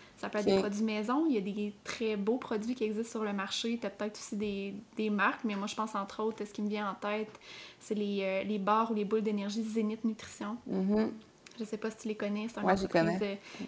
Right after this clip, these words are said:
Speaker 1: québécoise. Puis si on reste dans le québécois, il y a les produits nac aussi, qui sont
Speaker 2: Oui,
Speaker 1: des produits,
Speaker 2: nac,
Speaker 1: euh,
Speaker 2: c'est, moi, quand je vais à l'escalade, il y a tout le temps ça, des produits nac, puis je les
Speaker 1: Ouais.
Speaker 2: adore. C'est des petites co-, des petites gaufrettes nac,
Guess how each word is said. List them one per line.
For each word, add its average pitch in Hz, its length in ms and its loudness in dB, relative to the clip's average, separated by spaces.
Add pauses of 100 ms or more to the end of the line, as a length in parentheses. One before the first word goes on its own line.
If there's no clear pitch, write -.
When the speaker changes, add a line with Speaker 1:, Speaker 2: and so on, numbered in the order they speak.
Speaker 1:
québécoise. 269 800 6 (100)
Puis - 100 -10
si 233 60 0
on 226 60 4
reste 220 180 0
dans 214 100 2
le 208 100 2
québécois, 226 640 2
il 220 60 2
y - 20 2
a 202 40 2
les 208 120 0
produits 208 320 -2
nac 214 380 0 (140)
aussi, - 340 -2 (220)
qui - 60 -4
sont 170 60 2
Speaker 2:
Oui, 175 140 4
Speaker 1:
des 196 40 10
produits, 170 340 6
Speaker 2:
nac, 160 280 6
Speaker 1:
euh, 214 120 6
Speaker 2:
c'est, 165 220 4 (240)
moi, 208 100 12
quand 208 140 12
je 185 60 8
vais 185 60 12
à 180 40 12
l'escalade, 175 480 12
il 180 40 8
y 160 40 8
a - 20 8
tout - 120 0
le - 40 -12
temps 165 200 6
ça, 185 160 8
des 170 100 8
produits 165 280 0
nac, 160 260 2
puis 175 180 6
je - 180 4
les 151 100 6
Speaker 1:
Ouais. 156 40 6
Speaker 2:
adore. 151 400 12
C'est - 80 -8
des 160 80 6
petites - 180 -6
co-, 165 140 8 (300)
des 165 100 4
petites - 180 -6
gaufrettes 170 640 4 (400)
nac, 170 240 10